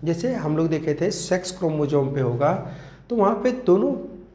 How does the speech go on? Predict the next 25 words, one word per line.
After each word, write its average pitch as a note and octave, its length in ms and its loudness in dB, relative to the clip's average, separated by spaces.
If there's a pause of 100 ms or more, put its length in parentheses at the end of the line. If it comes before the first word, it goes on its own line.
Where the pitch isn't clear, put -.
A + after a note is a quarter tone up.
(800)
को G3+ 120 2
ज-, F#3 140 -2
अ, F#3+ 880 -2
affected, G#3 560 0
मतलब F#3 260 2
दोनों F#3+ 260 4
को G3 140 -2
carrier F3+ 300 2
होने F3 200 0
की F3 120 -4
आवश्यकता G3 400 -4
नहीं C3 180 -2
थी, - 240 -10 (580)
लेकिन G#3+ 300 4
इसमें B3 420 2
जो C4+ 120 4
है B3 100 4
वो D4 160 2
दोनों G#3+ 380 2
को C4+ 140 -2
carrier G3+ 440 2
होने F#3 220 0
की F#3+ 140 -2
आवश्यकता F3 420 -4
है। C#3 320 2